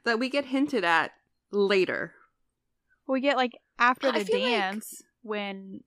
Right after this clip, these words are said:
Speaker 2: her, when Rory
Speaker 1: Right,
Speaker 2: and Dean are
Speaker 1: you
Speaker 2: out
Speaker 1: have
Speaker 2: all
Speaker 1: to go on the
Speaker 2: night.
Speaker 1: pill.
Speaker 2: Yeah.
Speaker 3: Yeah.
Speaker 2: So, like, did she go on the pill? <laughs>
Speaker 3: There's that, but
Speaker 1: No, I don't think so.
Speaker 3: I don't know.
Speaker 1: Because later on with,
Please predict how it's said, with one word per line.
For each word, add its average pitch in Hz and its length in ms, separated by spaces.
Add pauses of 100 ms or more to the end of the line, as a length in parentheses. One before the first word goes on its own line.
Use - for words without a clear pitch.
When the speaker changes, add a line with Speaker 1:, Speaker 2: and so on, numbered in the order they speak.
Speaker 2:
her, 208 360
when 208 160
Rory 214 200
Speaker 1:
Right, 180 120
Speaker 2:
and 151 80
Dean 202 120
are 190 80
Speaker 1:
you 180 60
Speaker 2:
out 196 120
Speaker 1:
have 175 100
Speaker 2:
all 185 40
Speaker 1:
to 180 60
go 180 120
on 165 80
the 170 60
Speaker 2:
night. 170 100
Speaker 1:
pill. 190 320 (420)
Speaker 2:
Yeah. 196 300
Speaker 3:
Yeah. 269 240
Speaker 2:
So, 208 280 (200)
like, 196 160 (760)
did 175 200
she 269 300
go 285 220
on 302 220
the 320 120
pill? 370 360 (320)
<laughs> - 280
Speaker 3:
There's 269 220
that, 254 600
but 226 300 (1160)
Speaker 1:
No, 214 200
I 190 120
don't 208 180
think 190 180
so. - 120
Speaker 3:
I - 80
don't 285 200
know. 370 200
Speaker 1:
Because 202 200
later 208 240
on 196 280
with, 175 180